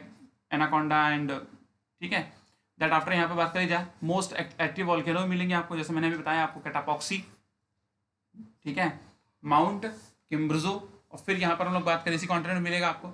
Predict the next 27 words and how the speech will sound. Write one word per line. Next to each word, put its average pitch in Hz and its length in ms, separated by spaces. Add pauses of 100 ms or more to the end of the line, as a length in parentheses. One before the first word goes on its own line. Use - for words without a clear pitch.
(360)
लार्जेस्ट 180 600
यहाँ 185 220
पर 220 240 (320)
प्रोडक्शन 180 440
कौन 190 200
कर 180 140
रहा 170 180
है? 175 280
ब्राज़ील। 160 460 (180)
ब्राज़ील 160 260
किस 180 200
चीज़ 180 140
का 185 80
प्रोड्यूसर 180 380
है 180 60
यहाँ 160 140
पे? 202 160 (1600)
कॉफ़ी 175 240
का। 127 200 (300)
उसके 185 160
साथ 185 220
में 196 120
एक 180 80
और 180 120
बात 175 120
बताता 160 220
हूँ, 175 180